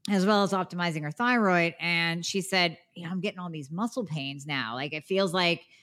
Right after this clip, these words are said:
when I sit in the car and I get up, I feel like I worked out for three hours or ran a marathon." And I'm think-, now that you're talking, I'm like, I'm thinking, "Well, maybe she, it's the food. Maybe it's not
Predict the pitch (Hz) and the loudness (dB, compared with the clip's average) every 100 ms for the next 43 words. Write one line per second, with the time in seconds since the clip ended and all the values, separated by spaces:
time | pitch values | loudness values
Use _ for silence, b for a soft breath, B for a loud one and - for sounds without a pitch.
0 | b - 175 160 - 226 185 - 233 190 | b -6 -4 -2 -2 -2 -4 0 2 4
1 | 160 143 180 208 151 143 180 170 156 147 | 2 0 0 0 -2 -4 0 0 0 0
2 | 165 151 185 190 160 - 156 135 139 143 | -2 0 -2 -2 -6 -8 -4 -2 -2 -4
3 | 139 135 156 147 147 175 262 233 135 107 | -6 -4 -2 -2 -2 0 2 0 -2 -4
4 | 107 b b b b - 196 202 190 185 | -8 b b b b 0 2 2 2 2
5 | 208 190 180 180 208 214 180 180 175 247 | 0 0 2 4 6 4 2 0 2 2
6 | 294 285 196 175 175 170 165 160 165 170 | 2 2 -2 -2 -6 -6 -8 -8 -8 -6
7 | 180 165 185 175 170 180 240 254 240 208 | -8 -8 -8 -6 0 2 2 0 -4 -4
8 | 185 - 151 - 226 262 127 151 180 208 | -8 -10 -6 2 4 4 0 -2 0 0
9 | 202 190 190 196 196 | 0 0 4 4 2